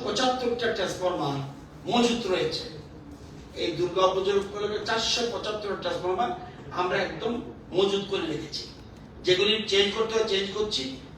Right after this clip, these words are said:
এবং মজুত রয়েছে। আহ, এবং পুজোর সময় যত, আহ,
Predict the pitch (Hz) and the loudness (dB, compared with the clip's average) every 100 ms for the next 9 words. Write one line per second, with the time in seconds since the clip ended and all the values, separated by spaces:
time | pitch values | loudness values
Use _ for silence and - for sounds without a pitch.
0 | - - 196 269 254 180 170 175 165 - | -8 2 4 4 2 2 2 -2 -4 -6
1 | - - - - - - - - - - | -6 -8 -8 -12 -16 -16 -16 -16 -16 -16
2 | - - - - - - - - - - | -16 -18 -18 -18 -18 -18 -18 -16 -16 -18
3 | - - - - 160 160 156 147 - - | -18 -18 -16 0 6 10 10 8 2 -6
4 | - - - - - - - - - - | -12 -16 -16 -16 -16 -18 -16 -18 -18 -18
5 | - - 190 208 202 202 220 - 220 220 | -12 -2 0 2 0 0 4 4 2 2
6 | 220 220 - - - - - - - - | 2 0 -6 -14 -16 -16 -16 -18 -18 -16
7 | - - - 240 262 247 220 - - - | -16 -10 2 8 8 8 6 4 -4 -10
8 | - - - - - - - - - - | -14 -16 -16 -16 -18 -18 -18 -18 -18 -16
9 | - - - - - - - - - | -18 -18 -18 -18 -18 -10 -10 -2 0